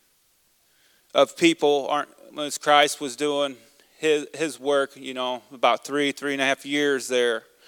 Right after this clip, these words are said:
There was a whole religious society that didn't recognize the kingdom. That's how mysterious it snuck through their eyes, even though there was all the prophecies out there. And they should have been able to recognize who it was,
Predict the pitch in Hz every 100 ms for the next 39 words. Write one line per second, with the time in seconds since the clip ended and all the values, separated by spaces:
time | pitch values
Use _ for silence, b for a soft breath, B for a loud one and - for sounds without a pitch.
0 | b 143 139 131 165 170 170 165 175 170
1 | 147 160 143 - 175 170 156 147 151 -
2 | 180 - 147 147 170 - 135 131 131 127
3 | - 131 - 165 135 113 - _ _ _
4 | _ - 135 147 143 143 - - 156 156
5 | 151 - 147 127 - 160 147 - - 147
6 | 147 139 135 _ b b b b 139 135
7 | 139 131 135 135 135 135 135 131 135 127
8 | 135 135 139 - 151 143 - 135 - 131
9 | 123 - 135 135 - 123 113 107 _ b
10 | b b b b - 131 135 147 151 -
11 | 180 175 139 151 151 147 135 135 156 165
12 | 143 131 131 127 - 156 147 117 120 147
13 | 131 117 - -